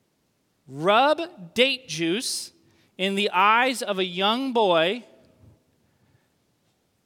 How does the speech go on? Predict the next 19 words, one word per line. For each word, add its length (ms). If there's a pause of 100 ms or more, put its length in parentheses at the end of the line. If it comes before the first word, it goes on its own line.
(420)
and 260
when 240
he 240
is 140
old, 400
he 160
will 180
not 460
turn 400
away 300
from 180
it. 140
That 180
is 160
literally 1000
what 520
this 260
verse 540
says, 640